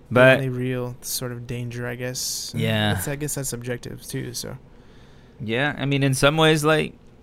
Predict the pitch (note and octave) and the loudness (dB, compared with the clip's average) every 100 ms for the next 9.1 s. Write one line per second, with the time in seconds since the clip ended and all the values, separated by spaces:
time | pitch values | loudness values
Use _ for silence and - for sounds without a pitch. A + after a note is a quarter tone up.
0 | - - - - - - - - - - | -20 -20 -20 -20 -20 -20 -20 -20 -20 -20
1 | - - - - - C#3 C3+ C#3 D3 C3+ | -20 -20 -20 -12 -4 -2 2 4 4 2
2 | B2+ C3 C#3 C3+ C#3 C3+ C#3+ D3 C#3+ D3 | 2 4 4 6 4 4 2 4 4 4
3 | - A#2 A2 G#2+ A#2+ C3+ C3 F3+ C3+ - | 2 0 0 2 2 4 2 2 0 -2
4 | A#2 - B2 C#3 B2+ C3 C#3+ C#3 A2+ A2 | -8 -8 -2 2 2 2 0 0 2 2
5 | G#2+ G2+ - A#2 A2+ A2 B2 A2+ F#2+ - | 2 0 0 0 0 0 0 0 -2 -2
6 | D3 D3 E3+ - - - A2 B2+ A#2+ A#2+ | -4 -2 -4 -10 -8 -2 2 2 2 2
7 | B2+ B2 A#2+ C#3+ C3 C3+ - - - - | 2 2 2 2 2 0 -4 -16 -20 -20
8 | - - - - A2+ A2+ A2+ B2+ B2+ - | -20 -20 -20 -2 2 4 6 8 6 2